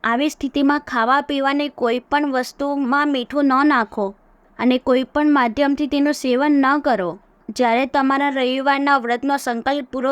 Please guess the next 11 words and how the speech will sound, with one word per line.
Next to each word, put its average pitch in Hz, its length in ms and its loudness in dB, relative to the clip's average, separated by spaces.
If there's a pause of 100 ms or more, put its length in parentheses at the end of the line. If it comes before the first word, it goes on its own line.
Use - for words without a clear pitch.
થાય, 277 580 -2 (160)
ત્યારે 240 240 2
ઉદ્યાપન 262 640 0
કરતી 262 380 -2
વખતે 262 580 0
ઓછામાં 277 600 -2
ઓછા 285 340 -2
ચાર 269 300 0
બ્રાહ્મણોને 262 680 0
ભોજન 240 440 -2
કરાવો 214 440 0